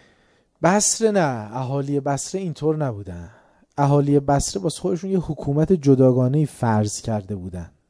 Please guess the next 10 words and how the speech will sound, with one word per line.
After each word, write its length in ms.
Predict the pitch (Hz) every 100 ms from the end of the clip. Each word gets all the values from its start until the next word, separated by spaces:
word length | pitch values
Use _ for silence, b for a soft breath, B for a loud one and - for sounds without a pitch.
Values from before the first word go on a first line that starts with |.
| _ _ _ _ _ _ _
خب، 300 | _ - 185 _ _ _ _ _ _ _ _ _ _ _ _ _ _ _ _ _ _ _ _ _ _ _ _ _ -
دو 120 | 185
جلسه 460 | 190 170 151 - 156
قبل 180 | 123 -
گفتم 240 | 185 -
مدنی 340 | 120 143 147 156
هم 180 | 180 160
نمادش 240 | 143 151
عبدالله 360 | 143 120 117 113
جعفره 460 | 110 107 113 90